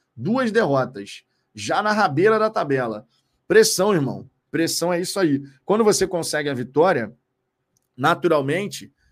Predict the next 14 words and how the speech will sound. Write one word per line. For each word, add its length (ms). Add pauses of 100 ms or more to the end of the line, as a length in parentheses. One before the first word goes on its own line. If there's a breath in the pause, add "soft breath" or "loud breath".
(140)
isso 260
pode, 1160
pode 180
fazer 260
uma 80
baita 300
diferença 580
pra 120
você 240
poder 260
continuar 920
tendo 240
bons 220
resultados. 500